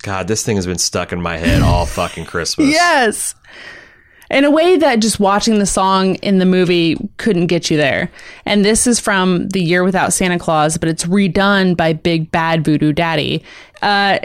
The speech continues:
Speaker 2: it's, it's a lot of fun. It's a lot more fun than the original song was, and it was just there.
Speaker 1: Hmm.
Speaker 2: All right, the next one I've got is Christmas Wrapping by The Waitresses.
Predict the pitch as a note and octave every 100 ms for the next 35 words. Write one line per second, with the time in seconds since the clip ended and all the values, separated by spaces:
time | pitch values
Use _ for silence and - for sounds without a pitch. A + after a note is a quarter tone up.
0 | - A#3+ - - B3+ C#4+ C4 C4+ C4+ B3+
1 | G3+ E3+ - - - - _ - - G#3+
2 | A#3 A3+ A3+ A3 A3 G3+ F#3 F3 E3 E3+
3 | - D#3 D#3 D#3 D3+ C#3 C#3+ E3 - F3+
4 | - A3 - - - - - - - E2
5 | - G3 - G3 G#3 G#3+ B3 G#3+ G3+ G3+
6 | - G3 F#3+ - - C4+ - D4+ - G#3
7 | C4 G#3+ G3+ F#3+ F3 E3 D#3+ E3+ F3 -
8 | D3 D#3+